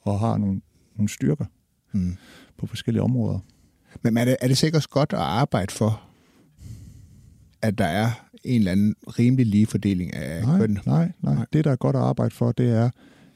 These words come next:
Speaker 1: at alle de kvinder, der ønsker at komme ind i finansudvalget, eller i forsvarsudvalget, og alle de mænd, der ønsker at komme ind i socialudvalget og ældreudvalget,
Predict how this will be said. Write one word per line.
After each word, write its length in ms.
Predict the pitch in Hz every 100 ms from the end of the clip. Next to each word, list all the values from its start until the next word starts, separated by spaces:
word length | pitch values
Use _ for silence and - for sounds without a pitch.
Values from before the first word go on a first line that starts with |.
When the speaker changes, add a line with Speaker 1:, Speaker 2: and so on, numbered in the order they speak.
| -
Speaker 1:
at 100 | 120
alle 140 | 139 143
de 100 | 131
kvinder, 260 | 135 135
der 80 | 113
ønsker 200 | 135 -
at 60 | 117
komme 180 | 113
ind 80 | 120
i 40 | 107
finansudvalget, 720 | - 101 - 87 82 82 67 - -
eller 160 | 98 92
i 20 |
forsvarsudvalget, 800 | - 104 - 87 95 87 85 80
og 80 | 98
alle 120 | 123
de 60 |
mænd, 180 | 123 131
der 80 | 110
ønsker 220 | 113 -
at 80 | 101
komme 180 | 98 120
ind 100 | 117
i 40 |
socialudvalget 600 | 98 104 120 113 98 101
og 80 | 92
ældreudvalget, 460 | 113 117 90 95